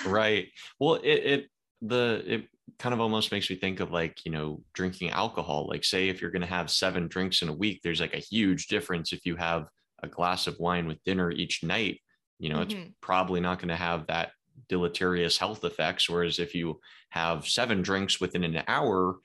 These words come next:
Speaker 1: one night, you know, and get blackout drunk, then,
Speaker 2: Mm-hmm.
Speaker 1: you know, you're, you're gonna feel terrible for, for the next day. And, you know, uh, probably is gonna lead to some, some worse health effects. So it, it definitely
Speaker 2: It's
Speaker 1: makes sense what you're saying.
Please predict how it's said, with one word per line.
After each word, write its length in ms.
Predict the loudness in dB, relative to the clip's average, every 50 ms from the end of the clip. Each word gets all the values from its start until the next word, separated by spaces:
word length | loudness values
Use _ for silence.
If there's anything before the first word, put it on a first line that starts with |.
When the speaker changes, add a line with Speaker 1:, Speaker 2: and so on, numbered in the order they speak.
| -20 -20 _ _
Speaker 1:
one 260 | -2 0 2 2 2
night, 320 | 2 2 2 0 0 -2 -2
you 120 | -2 -2
know, 240 | 0 0 0 0 0
and 120 | -2 -2
get 180 | -2 -4 -4 -2
blackout 420 | -2 -2 0 0 -2 -2 -4 -4
drunk, 360 | -2 -2 0 0 0 -2 -4 -10 -20 _ _ _ _ _ _ _ _ -2
then, 340 | -2 0 2 2 2 0 0
Speaker 2:
Mm-hmm. 280 | -2 -4 -4 -6 -6 -8 -6
Speaker 1:
you 140 | -4 -2 0
know, 140 | 0 0 0
you're, 220 | -2 -4 -8 -12 _ _ -10
you're 140 | -8 -4
gonna 160 | -2 -2 -2 0
feel 200 | 0 0 0 0
terrible 520 | 0 2 2 2 4 2 2 2 0 0
for, 380 | -2 -2 -2 -2 -2 -2 -4 -8 _ _
for 100 | -6 -4
the 80 | -2 -2
next 300 | -2 -4 -4 -4 -2 0
day. 280 | 0 2 2 2 2
And, 220 | 0 0 -2 -4 -8 -12 _
you 120 | -8 -6 -4
know, 200 | -4 -6 -8 -10 -14 -20 -20 -20 -20 -20 _ _ _ -4
uh, 220 | -4 -2 -2 -4 -6 -8 -6
probably 420 | -2 -2 0 0 0 0 0 0
is 160 | 2 0 0 0
gonna 200 | 0 0 0 0
lead 260 | 0 0 -2 -2 -2
to 160 | -2 -2 -2
some, 380 | -2 -2 -2 -2 -2 -4 -4 -6 -10 _ _ _
some 180 | -4 -2 0 0
worse 220 | 2 2 2 2
health 240 | 2 0 0 -2 -4
effects. 360 | -6 -6 -4 -6 -4 -2 -2
So 100 | -2 0
it, 160 | -2 -2 -4 _ _ _ _ -4
it 220 | -4 -4 -4 -6 _ -2
definitely 240 | -2 0 0 0 0
Speaker 2:
It's 40 | 0
Speaker 1:
makes 220 | 0 0 0 0
sense 240 | 0 0 0 -2 -4
what 80 | -6
you're 100 | -4 -2
saying. 440 | -2 0 0 0 0 0 -2 -6 -10